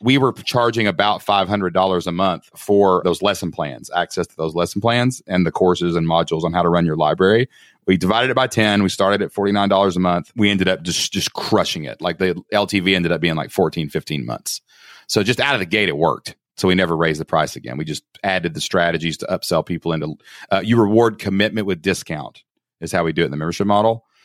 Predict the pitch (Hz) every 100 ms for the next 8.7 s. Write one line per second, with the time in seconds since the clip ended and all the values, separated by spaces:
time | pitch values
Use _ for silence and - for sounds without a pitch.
0 | _ _ - 104 117 110 - 120 117 135
1 | 101 87 120 139 131 170 160 131 104 101
2 | 87 - 117 117 107 92 165 127 101 98
3 | 92 95 - - 78 - 58 - - _
4 | _ _ _ - 90 85 80 - 87 87
5 | 82 85 82 82 - 82 90 131 170 156
6 | 151 120 127 101 101 90 85 85 - 80
7 | 87 85 - 85 80 76 - 107 90 -
8 | 110 165 147 107 135 87 -